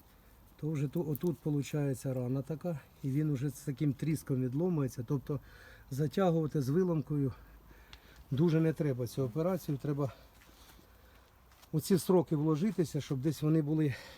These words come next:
не, не більше десяти сантиметрів. Це в ідеалі. Ну, це, друзі, ефект такий, бачите. Ось. Тут у мене посаджено по два кущі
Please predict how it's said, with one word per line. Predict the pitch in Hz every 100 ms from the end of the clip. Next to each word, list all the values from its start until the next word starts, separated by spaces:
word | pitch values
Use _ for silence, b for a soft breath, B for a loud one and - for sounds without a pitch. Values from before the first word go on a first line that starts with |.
| B B -
не, | 143 147 135 - -
не | 143
більше | 139 175 -
десяти | 139 135 135 160
сантиметрів. | - 143 139 120 110 113 95 - - - - - - - - - - - B B B B B -
Це | -
в | 139
ідеалі. | 143 143 120 107 92 - - - - b b b b b -
Ну, | 240 226
це, | 185 180
друзі, | 165 165 135
ефект | 147 131 233 214 - - - - -
такий, | 165 - 143
бачите. | 151 143 - 120 - - - - - - - - - - - - - 151 131
Ось. | - - - - - - - - - - - - - - - - - -
Тут | - 180 170
у |
мене | 165 160
посаджено | - 143 170 147 139 139
по | 147
два | 131 147
кущі | - 151 - 208